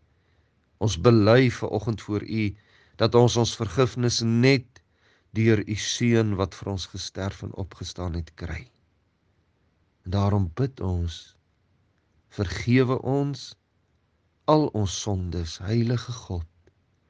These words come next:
alleen omdat U seun vir ons gesterf en opgestaan het. Dankie vir U woord, die lig op ons pad, die lamp vir ons voet, waar U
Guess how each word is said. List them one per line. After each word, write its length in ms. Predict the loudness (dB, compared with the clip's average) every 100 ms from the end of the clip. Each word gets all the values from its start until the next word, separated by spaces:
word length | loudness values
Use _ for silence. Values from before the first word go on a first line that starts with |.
| _ _ _ _ _ 0
alleen 500 | 2 6 8 8 6
omdat 320 | 2 0 -2
U 140 | -10 -8
seun 640 | -8 -6 -2 0 -2 -6 _ _ _ _ _ _ -12
vir 120 | -4
ons 180 | -4 -4
gesterf 560 | -8 -4 -2 -2 -4 -8
en 140 | -8
opgestaan 760 | -6 -8 -8 -12 -10 -8 -8 -10
het. 200 | -14 _ _ _ _ _ _ _ _ _ _ _ _ _ _ _ 0
Dankie 280 | 0 2 0
vir 200 | 0 2
U 120 | 0
woord, 500 | 4 6 8 6 2
die 120 | -4 0
lig 160 | 0 -2
op 140 | -6
ons 200 | -8 -10 -8
pad, 240 | -6 -6 -8 _ _ _ _ _ _ _ _ _
die 80 | 6
lamp 280 | 8 8 6
vir 160 | 0 2
ons 220 | 2 -2
voet, 400 | -8 -8 -8 -10
waar 380 | 0 4 4
U 60 | 4